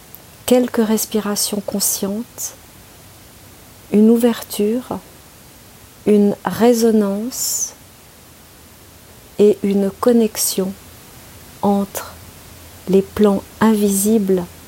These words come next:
et le plan du visible.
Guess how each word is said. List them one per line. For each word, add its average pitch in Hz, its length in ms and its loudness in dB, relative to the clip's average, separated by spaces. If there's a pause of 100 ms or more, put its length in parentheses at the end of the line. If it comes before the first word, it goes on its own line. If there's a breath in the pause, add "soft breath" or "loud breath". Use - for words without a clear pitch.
(880)
et 208 200 4 (560)
le 185 120 0
plan 190 380 -4 (260)
du 185 140 -2
visible. 175 680 -6